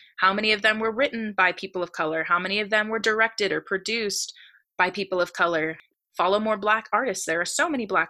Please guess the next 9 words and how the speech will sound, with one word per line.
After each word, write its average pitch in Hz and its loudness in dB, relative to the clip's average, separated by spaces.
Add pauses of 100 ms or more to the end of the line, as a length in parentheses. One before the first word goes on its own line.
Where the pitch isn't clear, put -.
artists. 156 -4 (400)
Question 254 2
the 254 -2
representations 202 0
you 180 -8
see 175 -6
of 165 -2
black 143 -4
people. - -14